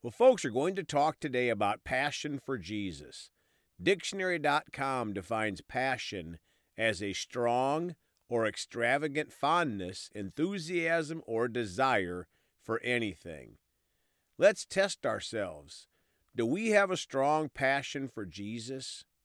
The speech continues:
Do we have an extravagant fondness for Jesus? Hmm. Do we have strong enthusiasm for Jesus?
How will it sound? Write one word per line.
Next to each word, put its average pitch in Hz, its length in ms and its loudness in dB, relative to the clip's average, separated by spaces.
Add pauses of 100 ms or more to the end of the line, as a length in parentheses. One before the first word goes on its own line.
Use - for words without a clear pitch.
(720)
Do 120 120 0
we 185 300 0
have 156 400 2
an 117 100 -6
extravagant 151 840 -2
fondness 131 720 -2
for 92 140 -8
Jesus? 80 760 -14 (760)
Hmm. 135 300 -2 (560)
Do 120 80 2
we 190 220 2
have 170 280 2
strong 143 560 0
enthusiasm 107 1300 -2 (380)
for 98 200 -4
Jesus? 80 840 -10